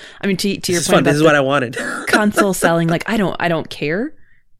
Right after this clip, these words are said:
Speaker 1: I mean, 'cause again, to, to me, it's about the games, and so I look at, you know, wh-, who's getting the exclusives, who's getting what earlier, and 'cause t-, I mean, to me, it's all about the, the gamer and, and making the gamer happy.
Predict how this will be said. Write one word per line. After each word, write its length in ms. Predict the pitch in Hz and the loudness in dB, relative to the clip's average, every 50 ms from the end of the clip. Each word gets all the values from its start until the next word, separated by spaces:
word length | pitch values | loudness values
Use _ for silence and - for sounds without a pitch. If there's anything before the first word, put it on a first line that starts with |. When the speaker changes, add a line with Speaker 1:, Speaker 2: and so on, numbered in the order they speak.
| _ _ - | _ _ -4
Speaker 1:
I 40 | - | -2
mean, 140 | 170 170 170 | -2 -2 -2
'cause 100 | 170 - | -2 -2
again, 240 | 208 202 220 196 165 | 0 2 2 2 0
to, 180 | - - 208 196 | 0 0 -2 -2
to 200 | - - - 202 | -2 -2 0 2
me, 180 | 208 226 226 | 2 2 2
it's 100 | 202 160 | 2 0
about 340 | 196 135 160 156 156 - - | 0 0 0 -2 -2 -4 -4
the 80 | - 156 | -6 -6
games, 720 | 151 143 - 151 156 160 151 - - - - - - - - - - - - - - | -6 -6 -6 -4 -2 -2 -4 -4 -6 -8 -8 -8 -8 -12 -14 -16 -18 -16 -16 -14 -6
and 160 | - 175 160 | -4 -2 -2
so 340 | - - 165 160 160 160 160 - | 0 0 0 0 2 0 0 0
I 560 | - 165 165 165 165 165 165 165 165 160 160 - | 0 0 0 2 2 2 2 2 2 0 -2 -4
look 220 | 165 160 160 - | -4 -6 -4 -2
at, 280 | 160 156 151 - - - | -2 -2 -2 -4 -4 -4
you 80 | 180 | -4
know, 180 | 156 151 147 147 | -2 -2 -2 -4
wh-, 320 | 143 143 160 - - - - | -4 -2 -4 -4 -4 -6 -4
who's 220 | - 202 190 175 | -2 -2 -2 0
getting 280 | - 196 165 175 175 175 | 0 0 0 2 0 2
the 100 | 160 165 | 2 0
exclusives, 760 | 165 - - - - 160 151 - - 165 160 156 147 - - - - | 0 -2 -4 -4 -2 -2 -2 -2 -2 -2 0 0 -2 -4 -6 -8 -6
who's 200 | - 185 175 170 | -4 -2 -2 -2
getting 460 | - 180 170 165 170 165 165 160 156 - - - - - - - | -2 -2 -2 0 0 0 0 -2 -2 -4 -10 -20 -20 -20 -16 -10
what 280 | 165 156 156 156 151 - | -4 -2 -2 -2 -2 -2
earlier, 600 | - 165 160 165 170 170 156 143 139 135 143 147 - - - - - - - - - - - - - - - - - - | -4 -2 -2 -2 -2 -2 -2 0 0 -2 -4 -6 -8 -12 -20 -20 -20 -20 -20 -20 -20 -20 -20 -20 -20 -20 -20 -20 -16 -8
and 600 | - 175 160 160 156 156 160 160 160 160 - - - - - - _ _ _ _ _ _ _ - | -4 -4 -2 -2 -2 -2 -2 -4 -4 -6 -8 -10 -14 -18 -20 -20 _ _ _ _ _ _ _ -12
'cause 120 | - 202 - | -12 -12 -10
t-, 160 | - - - - | -8 -8 -4 -2
I 60 | 220 | 0
mean, 120 | 214 220 | 0 0
to 80 | 214 247 | 0 0
me, 160 | 269 285 240 | 0 2 0
it's 100 | 185 - | 0 0
all 120 | 180 175 170 | -2 -2 -2
about 300 | 170 170 165 165 - - - - | -2 -2 -2 -4 -4 -6 -12 -6
the, 200 | - 170 160 151 | -4 -4 -4 -4
the 160 | 170 - 165 | -4 -6 -4
gamer 320 | - 220 226 214 170 160 | -4 -2 -2 0 0 0
and, 160 | 156 156 156 | 0 -2 -4
and 140 | - - 160 | -2 -2 0
making 300 | 160 160 - 160 160 160 | -2 -2 -2 -2 -4 -2
the 80 | 151 151 | -4 -4
gamer 640 | 139 - - 170 165 165 160 147 - - 160 160 - | -6 -4 -4 -2 -2 0 -2 -2 -4 -4 -6 -10 -10
happy. 420 | - - - - - - - - | -10 -10 -10 -8 -8 -10 -12 -12